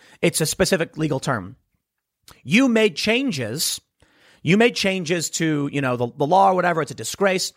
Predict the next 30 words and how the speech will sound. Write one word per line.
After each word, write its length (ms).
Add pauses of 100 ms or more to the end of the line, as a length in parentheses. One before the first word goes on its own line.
(680)
And 140
that's 180
actually 380
a 60
constitutional 800
argument 480
as 220
to 120
the 260
invalidity 800 (300)
of 200
the 80
Georgia 400
election 400
and 80
why 80
the 80
state 220
legislature 460
needs 360
a 80
special, 680
uh, 20
uh, 480
uh, 180 (280)
session 460 (580)
to 200
make 200
a 60
decision. 440